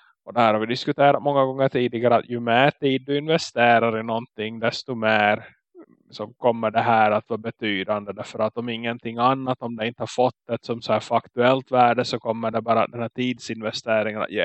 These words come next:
dig ett visst värde. Du vill få någon slags utbetalning för din tidsinvestering. Eh,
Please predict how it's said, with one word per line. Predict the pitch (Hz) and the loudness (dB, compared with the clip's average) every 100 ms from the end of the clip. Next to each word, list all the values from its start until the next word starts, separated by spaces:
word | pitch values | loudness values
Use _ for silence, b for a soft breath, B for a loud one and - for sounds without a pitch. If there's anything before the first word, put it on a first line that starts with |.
| 87 | 0
dig | 101 | -2
ett | - | -6
visst | 113 - 104 | -10 -4 0
värde. | 104 92 101 | 2 2 -2
Du | 107 | -8
vill | 101 92 113 | -6 -6 -4
få | 123 | -6
någon | 113 113 | -6 -6
slags | - 110 - - | -6 -6 -6 -2
utbetalning | 147 151 - 139 143 131 127 131 | 0 0 -2 -2 4 4 2 -2
för | 135 | -4
din | 170 170 | -2 -2
tidsinvestering. | 139 117 123 120 117 110 - - 65 64 139 160 b b b b b b b b b _ _ | 0 0 -2 -6 -8 -8 -8 -4 -4 -2 -4 -8 b b b b b b b b b _ _
Eh, | 120 117 117 | 4 4 4